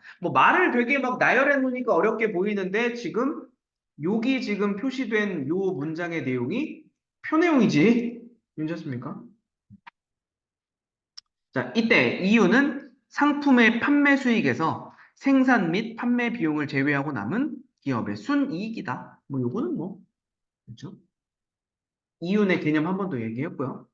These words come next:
넘어가도 되겠죠? 자, 이제 이런 상황에 대한 해석으로 들어갑니다. 이 상황에서 다른 경기자 전략 선택은 알지 못하는 상황에서 각 경기자가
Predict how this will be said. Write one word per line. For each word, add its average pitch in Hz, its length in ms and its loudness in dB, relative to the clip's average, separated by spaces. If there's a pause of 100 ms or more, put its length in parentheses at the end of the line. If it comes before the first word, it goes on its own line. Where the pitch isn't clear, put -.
(120)
넘어가도 285 300 2
되겠죠? 196 560 -2 (240)
자, - 580 0 (240)
이제 165 200 0
이런 208 340 4
상황에 262 400 4
대한 156 240 0
해석으로 196 420 -2
들어갑니다. 120 560 -8 (760)
이 151 120 -4
상황에서 202 880 4
다른 226 460 2
경기자 175 540 -2
전략 147 520 -4
선택은 180 460 -4
알지 185 340 2
못하는 220 400 -2
상황에서 170 640 -6 (1120)
각 - 360 0
경기자가 180 920 -2